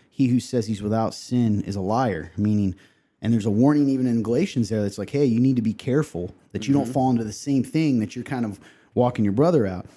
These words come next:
Speaker 1: I
Speaker 2: Right.
Speaker 1: think the difference, and we want a quick answer. See, that's the thing. We always want a quick answer of whether or not someone's repentant. I don't believe that's our job.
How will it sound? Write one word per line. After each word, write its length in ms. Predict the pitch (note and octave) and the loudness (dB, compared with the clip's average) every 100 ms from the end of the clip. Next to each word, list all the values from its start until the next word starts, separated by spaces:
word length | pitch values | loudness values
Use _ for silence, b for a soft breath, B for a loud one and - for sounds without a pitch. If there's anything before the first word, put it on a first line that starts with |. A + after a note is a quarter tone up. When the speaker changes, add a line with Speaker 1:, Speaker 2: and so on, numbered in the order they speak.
| - | -10
Speaker 1:
I 40 | |
Speaker 2:
Right. 200 | G#2+ G2 | -6 -4
Speaker 1:
think 300 | - F3+ F#3+ | 0 0 0
the 80 | D#3 | -2
difference, 520 | A2 D#3 - B2+ - | 2 0 2 -2 2
and 100 | B2+ | 2
we 100 | D3 | 4
want 200 | E3 A3 | 6 4
a 40 | |
quick 260 | - D#3+ D3 | 2 -2 -2
answer. 400 | B2+ A#2+ - - _ _ _ _ | -4 -4 -8 -20 _ _ _ _
See, 100 | - | 0
that's 200 | D#3 F#3 | 0 0
the 60 | D3+ | -2
thing. 200 | C#3+ C3+ | 2 2
We 80 | G#2+ | 4
always 260 | D#3 G3+ D3+ | 6 6 4
want 160 | F3 | 4
a 40 | D3 | 2
quick 320 | - F#3 F3+ | 2 2 4
answer 300 | D#3 D3+ C#3+ | 2 4 2
of 100 | A#2 | 4
whether 260 | C3 D#3 D#3+ | 4 6 6
or 60 | |
not 320 | C#3+ B2 B2 - B | 6 6 2 -2 B
someone's 380 | - C#3+ C3+ A2 | -4 2 2 2
repentant. 480 | G#2+ - A2 - - B B B | -2 -2 -4 -6 -16 B B B
I 160 | C3 E3+ | -2 2
don't 180 | G#3+ G#3 | 4 4
believe 420 | D#3 D3+ D3+ C#3+ | 4 4 4 4
that's 280 | A2+ C#3 - | 4 0 0
our 240 | - B2+ | -2 -2
job. 400 | A#2 G#2+ G2+ E2+ | 0 -4 -6 -8